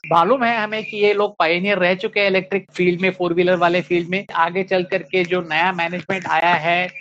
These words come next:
वो एक नया दिशा में लेके जाएगा और बहुत ही अच्छे premium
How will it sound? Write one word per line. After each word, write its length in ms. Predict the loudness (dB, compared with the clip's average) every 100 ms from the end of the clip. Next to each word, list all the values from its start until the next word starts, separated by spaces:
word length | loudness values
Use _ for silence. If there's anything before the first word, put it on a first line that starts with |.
| -20 _ 0
वो 80 | 2
एक 140 | 2
नया 280 | -2 0 0
दिशा 320 | 0 -2 -2
में 120 | -2 -6
लेके 280 | -8 -4
जाएगा 440 | -2 0 2 4 4
और 420 | 6 6 4 0 _ -20 -20 -14 -6
बहुत 360 | 0 0 0
ही 220 | -6 -6 -8
अच्छे 360 | -12 -2 0 0
premium 680 | 0 -2 0 0 -2 -6